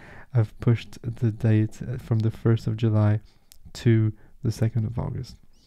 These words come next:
Okay, guys, so thank you again for all your support, for all your nice feedback, for your nice messages. I appreciate it so much. And let's begin on today's meditation,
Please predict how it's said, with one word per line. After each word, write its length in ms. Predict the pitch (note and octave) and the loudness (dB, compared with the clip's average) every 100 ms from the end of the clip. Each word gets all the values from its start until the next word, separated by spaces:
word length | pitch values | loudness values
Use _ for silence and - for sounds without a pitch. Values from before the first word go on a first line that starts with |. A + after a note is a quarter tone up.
| _ _ _ _ _ _ - B2+ | _ _ _ _ _ _ -8 -4
Okay, 240 | A#2 C3+ | 2 2
guys, 360 | D3+ E3+ G3+ G3+ | 4 2 0 -4
so 320 | - B2+ A2+ - - - - _ - | 0 2 2 -2 -20 -20 -20 _ 0
thank 200 | C#3+ D3 | 2 4
you 80 | |
again 240 | C3 C3 B2+ | 4 4 4
for 240 | - - | 0 0
all 160 | C3+ C3+ | 2 2
your 100 | C#3 | 2
support, 460 | - B2+ C3+ C3+ | 0 0 2 2
for 160 | - A#2 | 2 2
all 200 | A#2 A#2 | 4 4
your 120 | A#2 | 2
nice 240 | A2+ A2+ - | 4 2 0
feedback, 640 | B2 A2 A2+ G#2+ A2+ - | -4 0 4 4 4 0
for 240 | - A2 | 0 2
your 140 | G#2+ G#2 | 4 4
nice 340 | G#2 A2 - | 2 0 0
messages. 420 | A2+ - A#2 A2+ | -4 -2 -4 -2
I 60 | A#2 | -2
appreciate 600 | B2 - C3+ C3 C3 A#2+ | -4 -2 0 0 0 0
it 140 | A#2 | 0
so 160 | - D3 | 0 2
much. 340 | C#3+ C#3 - - - - - - | 4 2 -2 -20 -20 -20 -20 -8
And 100 | C#3+ | -4
let's 140 | D3 | -4
begin 320 | - C#3 C3+ C3 | -2 0 2 2
on 80 | |
today's 340 | B2+ B2 A#2+ B2 | 0 0 2 2
meditation, 840 | A#2 A2+ - A#2 A#2 - A#2 A2+ | 0 0 0 0 0 0 0 0